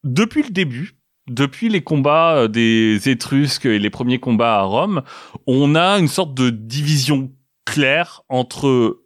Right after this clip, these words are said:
le guerrier samnite. Donc le, les samnites, c'est, euh, une, une peuplade du nord de l'Italie, il me semble,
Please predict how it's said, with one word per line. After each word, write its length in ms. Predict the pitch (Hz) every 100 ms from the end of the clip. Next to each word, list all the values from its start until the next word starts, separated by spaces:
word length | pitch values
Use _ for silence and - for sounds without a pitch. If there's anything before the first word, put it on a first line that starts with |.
| _
le 300 | 131 139 147
guerrier 420 | 123 135 131 123
samnite. 680 | 117 131 120 175 - - _ _ _ _ _ _ _ _ -
Donc 100 | 107
le, 140 | 127
les 100 | 117
samnites, 380 | 113 120 135 151
c'est, 200 | - 123
euh, 300 | 120 101 95
une, 420 | 98 95 90 90 101
une 100 | 98
peuplade 460 | 101 - 113 113
du 260 | 92 92 92
nord 320 | 90 98 107
de 100 | -
l'Italie, 340 | 90 92 85 110
il 60 |
me 40 | 113
semble, 280 | - 127